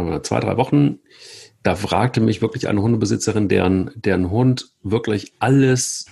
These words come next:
vor die Flinte nahm, im wahrsten Sinne des Wortes, was, was ihm, was ihm, äh, was, was ging. Und der auch irgendwie blöd wurde teilweise. Also das, das Testosteron knallte auf jeden Fall bei diesem jungen Hund ziemlich durch.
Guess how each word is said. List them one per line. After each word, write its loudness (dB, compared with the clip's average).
vor 0
die 2
Flinte 2
nahm, 0
im 2
wahrsten -2
Sinne -4
des -8
Wortes, -2
was, -2
was 0
ihm, -2
was -2
ihm, -4
äh, -4
was, -4
was -4
ging. 2
Und 2
der 2
auch -2
irgendwie 2
blöd 2
wurde -2
teilweise. -6
Also -2
das, -8
das -2
Testosteron 2
knallte 0
auf -2
jeden 2
Fall 0
bei -2
diesem 0
jungen 0
Hund -2
ziemlich -2
durch. -2